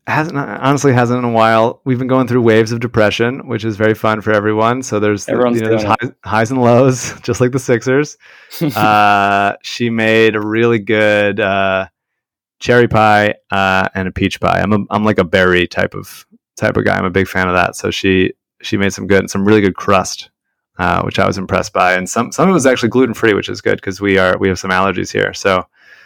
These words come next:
Speaker 1: um, she's, she, you know, we're trying to just stay sane in this one bedroom apartment and, uh, while the, the whole state is on fire and all that stuff. It's a t-, it's a tough time for us all, and you can always count on the Sixers to,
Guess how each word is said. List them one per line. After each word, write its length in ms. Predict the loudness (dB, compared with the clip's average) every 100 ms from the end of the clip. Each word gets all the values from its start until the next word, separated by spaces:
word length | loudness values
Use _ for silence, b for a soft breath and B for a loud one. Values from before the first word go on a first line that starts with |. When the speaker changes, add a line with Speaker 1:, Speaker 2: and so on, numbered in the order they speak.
| b _
Speaker 1:
um, 640 | -4 0 0 0 -2 -8 -16 _ _ _ _ _ _ _ _ _
she's, 400 | 0 0 0 -8 -6
she, 120 | 0
you 100 | 2
know, 180 | 2 0
we're 400 | -2 -2 2 2
trying 240 | 0 -2
to 140 | -2 -6 _
just 180 | -4 -4 _ _
stay 260 | -2 2 2
sane 360 | 2 0 0
in 80 | -4
this 160 | -6 -4
one 180 | 0
bedroom 260 | 2 2 0
apartment 540 | 0 0 0 -2 -2 -4
and, 260 | -8 -10 _ b b b b b _
uh, 500 | 0 2 4 4 2
while 200 | 2 2
the, 100 | 2
the 160 | -2 -4
whole 200 | 0 0
state 300 | 0 2 2
is 80 | 0
on 140 | -4
fire 500 | 0 0 2 2 0
and 220 | -4 -10 -20 _ _ _ _
all 160 | -6 -2
that 180 | -2 -4
stuff. 240 | -6 -8
It's 120 | -6
a 40 | -6
t-, 100 | -2
it's 180 | -2 0
a 60 | 0
tough 240 | 2 2
time 200 | 2 2
for 140 | 2
us 140 | 0 2
all, 300 | 4 4 2
and 120 | -2
you 880 | -10 _ -20 _ _ _ _ _ _
can 100 | -4
always 160 | -4
count 180 | 0 -2
on 60 | -2
the 40 |
Sixers 380 | -4 -4 -4 -8
to, 400 | -8 -6 -6 -10